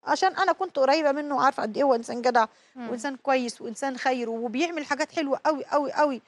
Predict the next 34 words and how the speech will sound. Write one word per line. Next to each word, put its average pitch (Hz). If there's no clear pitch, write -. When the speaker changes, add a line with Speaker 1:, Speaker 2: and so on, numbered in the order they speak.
Speaker 2:
مم. 226
Speaker 1:
م-، 226
خير 269
من 226
غير 294
ما 247
حد 247
يشعر 254
بيها، 233
يعني 196
ياسمين. 196
Speaker 2:
مم. 233
Speaker 1:
بس. 311
Speaker 2:
فقلبك 254
Speaker 1:
فصعبان 381
Speaker 2:
وجعك 330
Speaker 1:
عليا. 330
Speaker 2:
يعني. -
ربنا 294
يرحمه 269
يا 254
Speaker 1:
يا 294
Speaker 2:
رب 240
Speaker 1:
رب، 240
يا 269
Speaker 2:
ويحسن 277
Speaker 1:
رب، 262
Speaker 2:
إليه. 226
Speaker 1:
يا 285
رب. 262
Speaker 2:
ربنا 247
يرحمه 247
ويحسن 233
إليه. 233